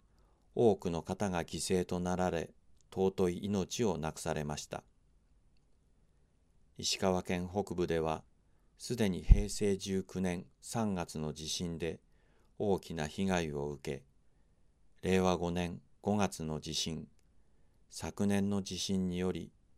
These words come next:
再び甚大な災害に見舞われ、さらに九月には豪雨による被害もありました。お正月に発生した大地震から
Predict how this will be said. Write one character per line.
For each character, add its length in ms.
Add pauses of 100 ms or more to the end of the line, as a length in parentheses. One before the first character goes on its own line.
(200)
再 380
び 220 (160)
甚 260
大 260
な 240
災 340
害 220
に 160
見 160
舞 200
わ 100
れ、 160 (640)
さ 180
ら 120
に 220 (260)
九 160
月 320
に 140
は 200 (680)
豪 300
雨 80
に 120
よ 120
る 100
被 200
害 220
も 240
あ 60
り 100
ま 120
し 100
た。 160 (2500)
お 100
正 240
月 260
に 100
発 260
生 240
し 100
た 160
大 280
地 140
震 240
か 160
ら 160